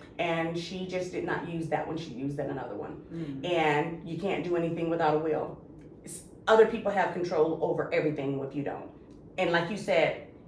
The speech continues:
Speaker 1: they came in and got his house, got his cars, got everything. Yes, it was terrible. It was terrible. But I was bitter for a moment,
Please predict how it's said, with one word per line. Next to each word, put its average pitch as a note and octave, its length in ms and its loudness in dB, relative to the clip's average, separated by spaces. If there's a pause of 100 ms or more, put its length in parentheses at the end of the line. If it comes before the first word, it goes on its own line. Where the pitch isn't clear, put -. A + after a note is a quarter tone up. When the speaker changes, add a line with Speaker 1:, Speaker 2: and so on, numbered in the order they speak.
Speaker 1:
they E3+ 160 0
came F#3 320 2
in E3+ 340 0
and E3+ 220 0
got D3+ 320 4
his C#3 160 -4
house, E3+ 400 2
got D#3 180 0
his - 140 -6
cars, F#3 500 4
got D3+ 320 0
everything. D3+ 560 0 (800)
Yes, - 600 -4
it G3+ 100 0
was D4+ 140 -2
terrible. A#3+ 480 -4
It F3+ 60 2
was F#3+ 120 -4
terrible. E3 480 0 (340)
But A3 200 10
I G3+ 120 6
was G3 140 4
bitter G3+ 460 4
for A3 180 2
a A#3+ 40 2
moment, D#3 560 2